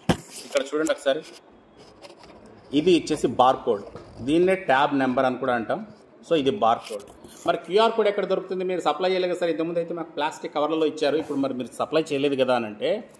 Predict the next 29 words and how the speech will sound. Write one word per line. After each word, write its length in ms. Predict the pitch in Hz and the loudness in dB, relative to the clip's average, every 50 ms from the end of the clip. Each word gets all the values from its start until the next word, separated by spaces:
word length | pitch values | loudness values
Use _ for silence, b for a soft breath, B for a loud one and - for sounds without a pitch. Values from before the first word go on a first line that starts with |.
| B B B B B B B B B B B B - - | B B B B B B B B B B B B -16 -8
మేము 180 | - 139 170 | -2 2 2
ఇప్పుడు 220 | 185 175 - 180 190 | 2 2 2 4 4
ఏం 100 | 196 196 | 4 6
చేసామంటే 480 | 196 180 190 - 160 143 127 113 117 117 | 4 2 2 2 0 2 2 0 0 0
సార్, 200 | 123 139 180 180 | 0 0 0 0
government 480 | 127 135 135 147 160 170 170 170 160 156 | 2 2 4 4 4 2 0 -2 0 2
వాళ్ళు 180 | 151 151 165 | 0 2 2
direct 380 | 170 147 139 139 156 156 - - | 0 0 2 2 2 0 -2 -4
ఇవి 160 | 151 139 139 | -6 -4 -4
మళ్ళీ 260 | 127 123 131 147 156 | -2 -2 -2 -2 -2
పోతున్నాయి, 640 | 156 - - 147 151 151 - 156 151 147 147 147 143 | -4 -4 -2 -2 -2 -2 -2 -2 0 0 0 0 -2
fade 260 | 139 143 143 143 151 | -2 0 0 2 4
అవుట్ 140 | 147 151 147 | 2 2 0
అవుతున్నాయి, 360 | 147 - - 143 139 135 135 | -2 -6 -8 -6 -4 -2 0
ఇలాంటి 260 | 135 131 131 127 120 120 | 0 0 -2 -2 -6 -6
కా-, 420 | - 131 123 127 127 110 107 104 98 - | -4 -2 0 0 0 -2 -6 -12 -8 -4
అది 160 | 120 123 139 135 135 - | -4 -2 -2 -4 -6 -4
ప-, 140 | - 120 120 | -2 -2 -2
సమస్యలను 480 | 110 - 139 143 160 156 - 180 160 143 | -2 -2 -2 -4 -4 -2 -2 -2 -2 -2
అధిగమించడానికి 720 | 139 147 151 151 147 135 143 131 123 113 117 - 170 180 | -2 -2 -2 -2 -2 -4 -4 -4 -4 -4 -6 -6 -8 -6
direct, 480 | 151 127 123 143 160 160 160 - - 175 240 262 - - b b b b b b b b b | -2 0 0 0 0 -2 -4 -4 -4 -4 -4 -4 -8 -14 b b b b b b b b b
ఆ, 280 | 135 135 131 123 113 110 120 | -2 0 0 0 -2 -2 -2
బైజూస్, 500 | 127 156 180 175 208 233 214 - - - - - - | 0 0 0 0 -2 -2 -2 -4 -8 -16 -16 -10 -4
ఆ, 340 | 131 135 135 131 123 107 - - 131 135 | 0 2 2 2 0 -2 -6 -4 0 2
యాప్లో, 280 | 139 151 147 156 143 | 2 2 2 0 -2
teacher 320 | 131 139 175 185 180 196 185 | -2 -2 -4 -2 0 0 0
attendance 420 | 180 180 170 165 165 160 151 - | 0 0 0 -2 -2 -2 -2 -2
యాప్లోనే 600 | 135 127 120 - 131 123 127 156 139 123 165 190 B B B B B B B | -2 -2 -2 -2 -2 -2 -2 -2 -2 -4 -6 -8 B B B B B B B
మనకు 440 | 139 147 147 143 - 123 113 113 - | -2 0 0 0 -2 -6 -6 -6 -8